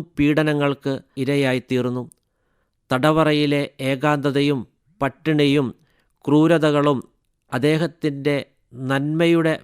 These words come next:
മനുഷ്യനെ ഉയർത്തി. ജയിലിൽ നിന്നും മോചിതനായ അദ്ദേഹം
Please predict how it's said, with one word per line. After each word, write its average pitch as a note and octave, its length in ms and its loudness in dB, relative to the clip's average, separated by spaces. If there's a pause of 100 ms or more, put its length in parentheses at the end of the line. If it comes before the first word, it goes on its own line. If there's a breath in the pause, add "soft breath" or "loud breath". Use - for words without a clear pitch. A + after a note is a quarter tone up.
(100)
മനുഷ്യനെ C3+ 500 -4 (160)
ഉയർത്തി. B2 440 -4 (840)
ജയിലിൽ D3 480 2
നിന്നും D#3 300 0
മോചിതനായ C#3+ 720 0 (100)
അദ്ദേഹം C3 400 -2